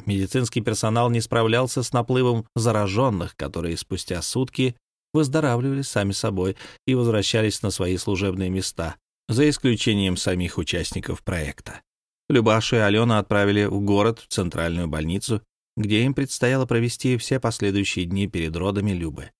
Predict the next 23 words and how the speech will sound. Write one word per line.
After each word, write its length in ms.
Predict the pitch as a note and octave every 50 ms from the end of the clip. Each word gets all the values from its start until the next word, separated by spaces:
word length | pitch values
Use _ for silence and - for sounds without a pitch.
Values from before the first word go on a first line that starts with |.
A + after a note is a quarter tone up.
| _ _ _ _ _ _ _ _ _ _ -
В 40 | -
течение 420 | - G2 - - A2 G#2+ A2 G#2+
недели 400 | G#2 G2+ G2+ G2 G2 A2 B2 B2
весь 200 | A2 G#2+ A2 A2
персонал 520 | - A2+ G2 - - G2+ G2 G#2 A2+ A2+ G#2+
и 40 |
личный 320 | G2 G#2+ G#2 - - G#2+ F#2+
состав 460 | - - F2 E2+ - A2+ A2 G#2+ -
секретного 520 | - G2+ - G2+ G#2+ G2+ - G2+ F#2+ F2
объекта 380 | F2 E2 E2+ G2+ A2 - - A#2+
был 220 | G#2+ A#2 A#2+ A#2+ - -
эвакуирован 800 | B2 A#2+ A#2+ A#2 - - A2 G#2 A2 A#2 B2 A#2+ B2 B2 B2 G#2
грузовиками 800 | A2+ A#2 A2 A#2 A2+ A2+ A2+ - - C3+ B2 A#2 B2 A#2 A2+ _
в 60 | - A2
неизвестном 640 | A#2+ A#2+ A2 G2+ G2+ G#2 G#2+ G#2+ - - G#2 G2+
направлении. 680 | G2+ F#2+ - - F2+ G2 F#2+ F#2 F2 - - - - - _ _ _ _ _ _ _ _ _ _ _ _ _ _ _ _ _
На 100 | - G2
территории 520 | F2 - G2 F#2 F2 - G2 F#2+ G2 G2 F2+
постоянно 520 | - F#2 - - G#2 G2 G2 F#2+ F#2+ F#2+
дежурили 460 | F#2+ F#2+ F#2 G2 G2+ F2+ F#2 F2+ F2+
четыре 360 | F2 - A#2+ A2+ G#2 F2+ F2
передвижные 580 | E2 - F2+ F2+ F2 F2+ F2+ F2 F2 F#2 F2+ E2+
лаборатории, 680 | F2 F2 F2 F2 F2 F2 E2 - A2+ A2 A#2 A2+ A2+